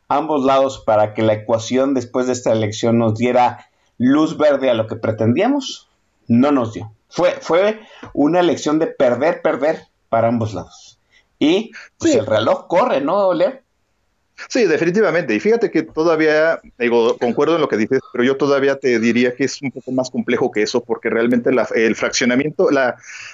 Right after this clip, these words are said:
Speaker 2: la, la, la atomización de esta, de la conversación es todavía más amplia,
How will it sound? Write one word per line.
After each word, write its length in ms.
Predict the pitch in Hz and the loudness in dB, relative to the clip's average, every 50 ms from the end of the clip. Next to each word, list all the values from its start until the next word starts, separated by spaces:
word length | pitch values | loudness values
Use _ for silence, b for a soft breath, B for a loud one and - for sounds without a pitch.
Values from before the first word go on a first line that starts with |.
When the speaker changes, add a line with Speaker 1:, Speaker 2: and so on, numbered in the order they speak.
| B | B
Speaker 2:
la, 360 | 135 147 151 147 147 - - 131 | -2 0 0 2 0 0 0 0
la, 240 | 135 143 147 147 151 | 0 2 2 0 0
la 200 | 151 147 143 139 | 0 0 0 0
atomización 800 | 131 - 143 151 143 156 - - 185 196 226 226 220 208 156 139 | 0 0 -2 -2 -2 -2 -2 0 2 2 2 4 2 2 0 0
de 200 | 135 135 135 139 | 0 2 2 2
esta, 200 | 135 - - - | 0 -2 -4 -2
de 120 | 139 135 | -2 0
la 80 | 127 120 | 0 0
conversación 440 | 131 131 123 123 123 127 151 180 185 | 0 -2 -2 -2 0 0 0 2 0
es 120 | - - | 0 0
todavía 300 | 180 170 165 170 170 160 | 0 2 2 2 2 0
más 200 | 156 160 - - | -2 -2 -2 0
amplia, 420 | 170 180 175 - 120 113 104 - | 0 0 0 0 0 -2 -2 -2